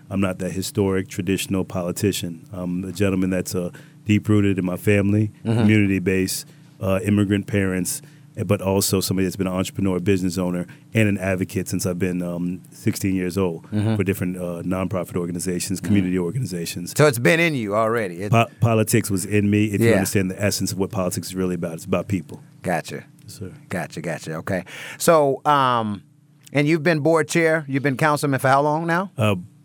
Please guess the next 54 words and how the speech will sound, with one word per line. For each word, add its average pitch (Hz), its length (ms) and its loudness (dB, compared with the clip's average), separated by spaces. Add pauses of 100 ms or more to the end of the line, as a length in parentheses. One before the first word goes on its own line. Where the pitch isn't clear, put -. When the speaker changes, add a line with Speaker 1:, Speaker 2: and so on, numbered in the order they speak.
(180)
Speaker 1:
councilman 147 380 6
for 117 120 -4
four 120 240 6
years, 107 420 6
Speaker 2:
Okay. 107 200 4
Speaker 1:
board 110 160 6
chair, 107 560 6
uh, 98 160 2
going 101 280 4
on 95 120 4
a 90 40 0
few 104 180 2
months 90 320 -2
now. 87 300 -4
Speaker 2:
Okay. 107 320 0
Speaker 1:
Uh, 90 60 -2 (240)
I - 20 0
was 92 240 2
elected 101 480 2
by 95 120 2
my 95 140 0
colleagues 98 560 2
in 90 100 0
March 95 520 0 (260)
of 92 400 -4
this 101 280 0
year 87 300 0
to - 180 -10
serve 92 300 0
as 87 160 -4
the 90 80 -4
board 90 320 -2
chair, 87 340 -2 (320)
and 98 140 -2
that 101 80 4
actually 95 400 0
is 90 140 -4
the 95 120 -8
individual 92 460 0
that 87 120 -6
facilitates 95 640 0
the 98 80 -2
meetings, 101 500 2 (260)
that 92 120 -4
sets 104 320 0
the 101 140 2
agenda, 95 520 0 (300)
and 98 320 0
takes 117 280 2
the 101 80 -2
lead 95 320 0
of 87 180 -8
the 92 80 -6
council. 85 560 -6